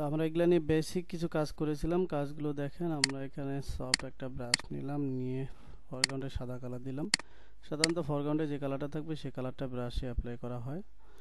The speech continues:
ওইটাই apply হয়ে যায় automatically। সেই সাথে foreground, background এবং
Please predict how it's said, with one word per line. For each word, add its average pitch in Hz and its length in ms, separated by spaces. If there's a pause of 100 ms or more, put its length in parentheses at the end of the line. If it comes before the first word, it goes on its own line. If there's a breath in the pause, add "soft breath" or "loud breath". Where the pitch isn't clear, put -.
(480 loud breath)
ওইটাই 143 280
apply 139 360
হয়ে 127 220
যায় 123 160
automatically। 127 520 (220)
সেই 139 200
সাথে 151 160 (100)
foreground, 135 420
background 135 400
এবং 131 100